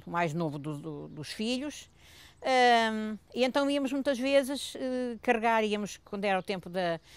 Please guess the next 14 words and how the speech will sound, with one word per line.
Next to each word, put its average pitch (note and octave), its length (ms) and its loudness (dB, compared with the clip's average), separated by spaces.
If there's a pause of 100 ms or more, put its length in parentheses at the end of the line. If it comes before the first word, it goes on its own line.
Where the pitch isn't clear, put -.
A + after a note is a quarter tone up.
(140)
vinhamos F3 340 -4
sempre F3 220 -6
na F3 80 -4
altura F3 380 -4
de, E3 80 -8
por D3+ 140 -10
exemplo, C#3+ 220 -14
de, C3+ 880 -12
julho, G3+ 460 -4
agosto, F3 520 -6
que F3+ 100 -8
era D#3 100 -8
nas D3 200 -8
férias, D#3 420 -8